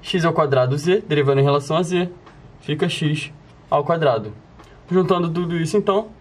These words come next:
o divergente, ele é simplesmente x ao quadrado mais z ao quadrado. Então, desse campo aqui, que era bizarro, a gente transformou e virou um divergente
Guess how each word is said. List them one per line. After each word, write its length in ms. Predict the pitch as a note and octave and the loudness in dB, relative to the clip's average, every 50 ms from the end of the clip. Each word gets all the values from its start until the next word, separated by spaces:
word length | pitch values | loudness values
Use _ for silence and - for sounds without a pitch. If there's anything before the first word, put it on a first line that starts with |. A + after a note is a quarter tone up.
| - | -4
o 100 | - G#3 | -2 0
divergente, 560 | F#3 G3+ G3+ G#3 G#3 F3 F#3+ F#3 G3 F#3+ - | 0 2 2 2 2 4 2 2 0 0 0
ele 120 | A3 G#3 F#3 | 0 0 2
é 80 | D#3+ | 0
simplesmente 680 | D#3+ - F#3+ F#3 F#3 G3 F#3 G3 G3 F3+ F#3+ F#3 - - - - - - - - - | 0 0 -2 -2 -2 -4 0 0 2 2 0 -2 -6 -12 -18 -20 -20 -20 -20 -18 -14
x 220 | - - F#3+ E3+ | -6 -4 0 0
ao 80 | F3 E3 | 2 2
quadrado 480 | F#3+ F3 E3 D#3+ D3 D3 D3+ D3+ D3+ - - - - | 2 0 2 4 2 2 2 0 -4 -8 -10 -4 0
mais 200 | E3+ E3 D#3 C#3+ | 0 2 2 4
z 80 | D3+ | 2
ao 80 | D3 D3 | 2 2
quadrado. 460 | - E3+ E3 D3+ C#3 A#2+ A2 G#2+ G#2+ - - - - - - - - | 2 0 2 2 2 2 0 -4 -8 -14 -16 -20 -20 -20 -20 -14 -4
Então, 240 | - C3+ B2+ C#3+ C#3 | -2 0 2 2 2
desse 300 | C3+ C#3 F3 G3 - A3+ - | 4 2 2 2 0 -2 0
campo 260 | - E3+ E3 E3 F3 | 0 0 0 0 -2
aqui, 260 | - - - C#3 B2 | -4 -2 -4 -6 -6
que 140 | B2+ - B2 | -4 -2 0
era 140 | A#2 A2+ A2+ | 0 0 0
bizarro, 720 | A2+ A#2+ D3 E3+ D#3+ C3+ D3 D3+ F#3 G#3 E3+ C3 A#2+ - - - - - - - - - - | -2 -2 -2 -2 0 2 2 2 2 2 0 0 -2 -2 -8 -14 -20 -20 -20 -20 -20 -8 -2
a 80 | - F3 | 0 2
gente 200 | F3 F3+ F3 - | 2 2 2 0
transformou 580 | G3 F3+ E3 - G3 F3 E3+ D#3+ E3+ F#3+ G3 - | -2 -2 2 2 4 4 4 2 2 0 0 -2
e 100 | F3 F3+ | -2 0
virou 200 | F3 F3+ E3+ E3+ | 2 2 2 2
um 60 | F3 | 2
divergente 600 | E3 F3+ E3+ F#3+ F3+ D#3+ D#3+ D#3 D#3+ D#3+ - - | 0 2 2 2 2 2 2 2 0 -2 -4 -10